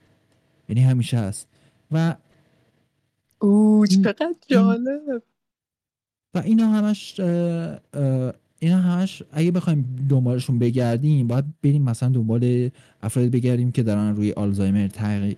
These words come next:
Speaker 1: تحقیق می‌کنن و، اه، ریسرچ دارن که آلزایمر خیلی، خیلی، م،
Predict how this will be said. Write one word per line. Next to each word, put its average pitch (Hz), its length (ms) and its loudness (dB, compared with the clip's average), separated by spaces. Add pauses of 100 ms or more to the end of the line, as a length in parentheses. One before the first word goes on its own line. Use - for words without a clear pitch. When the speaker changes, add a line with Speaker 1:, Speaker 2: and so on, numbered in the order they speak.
Speaker 1:
تحقیق 107 460 -6
می‌کنن 101 520 -2
و، 98 160 0 (500)
اه، 104 260 2
ریسرچ 104 460 0
دارن 92 300 -2 (1700)
که 120 380 2 (160)
آلزایمر 127 580 4
خیلی، 135 600 2
خیلی، 101 500 0 (1600)
م، 110 380 -2